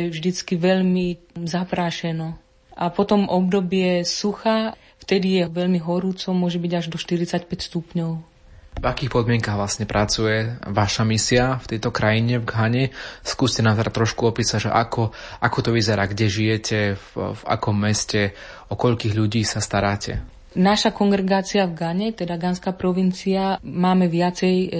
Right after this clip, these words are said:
Speaker 1: teda kláštorov alebo domov po celej krajine. Ja som tam na severe. Je to jedna z najchudobnejších častí Ghany. To miesto sa volá Viaga, je to vlastne taká väčšia dedina, by sa dalo povedať.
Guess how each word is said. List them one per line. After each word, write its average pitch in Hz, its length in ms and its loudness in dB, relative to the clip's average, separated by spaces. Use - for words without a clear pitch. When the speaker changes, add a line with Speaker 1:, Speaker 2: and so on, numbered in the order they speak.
Speaker 1:
teda 170 240 -2
kláštorov 170 560 -2
alebo 170 320 0
domov 175 400 0
po 175 80 -8
celej 170 240 0
krajine. 170 640 0
Ja 175 160 4
som 196 240 2
tam 180 160 4
na 175 160 2
severe. 196 720 0
Je 190 80 6
to 214 160 2
jedna 190 480 2
z 185 80 -2
najchudobnejších 185 800 0
častí - 480 -4
Ghany. 175 560 -2
To 185 80 2
miesto 190 320 2
sa 185 160 0
volá 180 320 4
Viaga, 180 560 0
je 170 160 0
to 170 160 -4
vlastne 165 240 -4
taká 160 480 -6
väčšia 170 560 0
dedina, 170 400 0
by 165 160 -2
sa - 80 -4
dalo 165 240 0
povedať. 175 640 -2